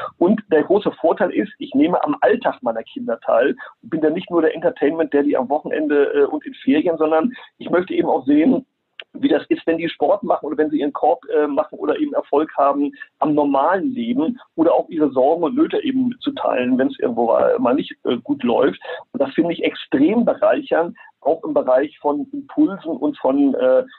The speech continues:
anderen Dingen. Und also viele Sachen, wo man meint, dabei sein zu müssen auf irgendwelchen Veranstaltungen. Also ich halte das für komplett überschätzt. Ich nehme trotzdem an allem teil.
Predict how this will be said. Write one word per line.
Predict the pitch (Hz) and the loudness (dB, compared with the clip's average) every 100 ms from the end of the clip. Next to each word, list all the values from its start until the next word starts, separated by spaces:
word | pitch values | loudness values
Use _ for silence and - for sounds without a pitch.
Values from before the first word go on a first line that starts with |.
| - | -12
anderen | - 190 185 143 131 | -4 0 0 0 0
Dingen. | 123 139 - | 0 0 0
Und | 143 135 | -2 -2
also | 135 - | -4 -4
viele | 226 180 | 0 2
Sachen, | 165 175 175 170 - - - | 2 0 0 -2 -4 -10 -2
wo | 165 | 2
man | 156 151 | 2 2
meint, | 147 208 240 - - | 2 0 -2 -8 -4
dabei | 156 151 165 170 | 0 2 0 2
sein | 156 165 - | 0 0 -6
zu | 147 | -10
müssen | 151 - | -10 -6
auf | 147 - | -6 -2
irgendwelchen | 151 143 139 | -2 -2 -4
Veranstaltungen. | - - 151 - 143 135 143 135 | -6 -6 -6 0 2 2 2 2
Also | 143 127 | 0 0
ich | 127 | -2
halte | 135 143 | -2 -2
das | - | -8
für | - | -8
komplett | 139 - 147 - | -6 -2 -4 -2
überschätzt. | 127 123 - - - - - | -2 0 -2 -4 -16 -20 -4
Ich | - - | -4 2
nehme | 151 | 0
trotzdem | - 180 190 180 | 0 -2 0 2
an | 135 139 165 | 2 2 2
allem | 151 160 - | 2 0 0
teil. | 143 143 151 | 2 2 2